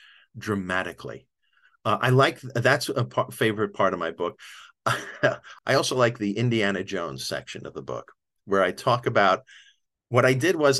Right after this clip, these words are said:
I took one scene from the original Indiana Jones mo-, movie, Raiders of the Lost Ark, and analyzed the scene where the Nazis have put the Ark of the Covenant in a truck,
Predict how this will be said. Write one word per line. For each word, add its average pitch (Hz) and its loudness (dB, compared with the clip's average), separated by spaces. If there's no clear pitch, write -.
I 113 0
took 127 -6
one 139 4
scene 120 -2
from 104 -4
the 104 2
original 127 2
Indiana 101 -2
Jones 87 -8
mo-, 76 -10
movie, 78 -12
Raiders 113 0
of 101 -2
the 90 -2
Lost 80 -4
Ark, 57 -10
and 120 2
analyzed 143 6
the 113 -8
scene 104 -2
where 92 0
the 104 -6
Nazis 127 2
have 101 -2
put 135 0
the 101 0
Ark 127 4
of 123 4
the 110 -2
Covenant 107 -2
in 101 -4
a 87 -2
truck, - -2